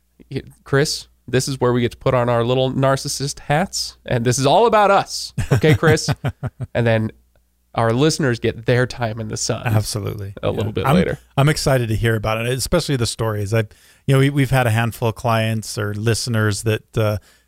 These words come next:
Speaker 2: I've been able to talk to and in-, interact with, and, and hearing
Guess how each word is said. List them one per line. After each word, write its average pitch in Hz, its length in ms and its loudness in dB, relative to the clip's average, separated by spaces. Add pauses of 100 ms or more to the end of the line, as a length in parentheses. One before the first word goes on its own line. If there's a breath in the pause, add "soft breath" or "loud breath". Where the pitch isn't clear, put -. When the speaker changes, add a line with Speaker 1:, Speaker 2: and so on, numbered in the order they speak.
(120 soft breath)
Speaker 2:
I've 120 200 0
been 117 140 2
able 110 180 2
to 107 100 -4
talk 110 380 -2
to 107 380 0
and 104 120 0
in-, 107 220 0
interact 107 560 0
with, 104 400 -2
and, 110 300 -4
and 107 180 -4
hearing 110 540 0